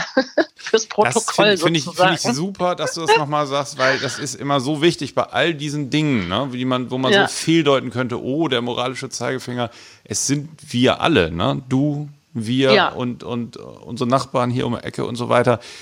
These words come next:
Speaker 2: Das ist immer so ein bisschen schwierig, wenn man sagt, die Umweltverschmutzer. Ne?
Speaker 1: Genau.
Speaker 2: Also das finde ich auch einen wichtigen Punkt, weil, ähm, ich glaub, so
Speaker 1: Genau.
Speaker 2: findet man eher einen Konsens.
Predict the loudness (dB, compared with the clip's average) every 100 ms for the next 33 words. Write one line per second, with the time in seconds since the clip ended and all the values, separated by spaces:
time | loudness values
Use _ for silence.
0 | -20 -6 -6 -4 -4 0 0 2 -2 -4
1 | 0 4 4 4 4 2 2 0 -6 -6
2 | -4 0 2 2 0 -6 -6 -10 -8 -8
3 | -8 -10 -10 -4 0 4 4 4 4 4
4 | 4 2 0 0 2 2 -2 -4 -4 -6
5 | -6 -4 0 0 0 -4 0 4 4 4
6 | 2 0 -2 -2 -2 -2 -4 -2 -2 0
7 | -2 -6 -10 -16